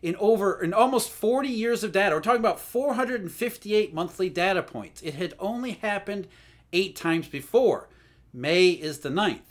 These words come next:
And those eight times, those are not happy times. This is April, May, and June of twenty twenty, the worst months of twenty twenty.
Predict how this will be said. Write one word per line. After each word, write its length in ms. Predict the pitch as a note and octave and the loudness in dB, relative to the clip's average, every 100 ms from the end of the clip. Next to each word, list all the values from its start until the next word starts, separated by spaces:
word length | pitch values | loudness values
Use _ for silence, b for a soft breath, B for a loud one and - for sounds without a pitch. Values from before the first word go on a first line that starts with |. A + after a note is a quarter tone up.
| _ b b b b | _ b b b b
And 120 | D3 | -2
those 200 | A3+ D4 | 2 2
eight 200 | C4+ C4+ | 2 -2
times, 640 | - B3 A#3+ A#3 A3 - - | -2 0 0 -2 -6 -8 -16
those 460 | D#3 D3+ G3 A#3+ G#3 | -12 -2 0 0 0
are 160 | A3+ | -4
not 380 | G#3 G3 G3+ F#3+ | -2 -2 -2 -4
happy 500 | - - G#3 F#3+ D3 | -12 -4 -2 -2 -6
times. 500 | - - F#2 D#2 - - | -10 -14 -14 -18 -20 -4
This 240 | G3 A3+ | -2 0
is 300 | B3 G#3 - b b b b b - | 2 2 2 b b b b b -2
April, 480 | F3+ A#3 - A#3 A3+ | 0 0 6 6 6
May, 460 | F#3 G3+ G#3 A3 | 4 0 0 -2
and 180 | F#3 E3 | -4 -6
June 320 | C3 F3+ F#3 | -2 0 2
of 160 | F3+ - | 0 -2
twenty 420 | - D#3 D3 C3+ | -6 -4 -4 -6
twenty, 440 | - - G3 G3 F#3+ | -10 -4 -2 -2 -4
the 120 | B2+ | -6
worst 380 | A2+ C#3+ C#3 C3 | -6 -8 -8 -8
months 260 | B2+ - | -8 -8
of 120 | A2+ | -14
twenty 260 | - A2 G#2+ | -12 -12 -12
twenty. 500 | - E3+ F#3 F#3+ F3 | -10 -4 -2 -2 -6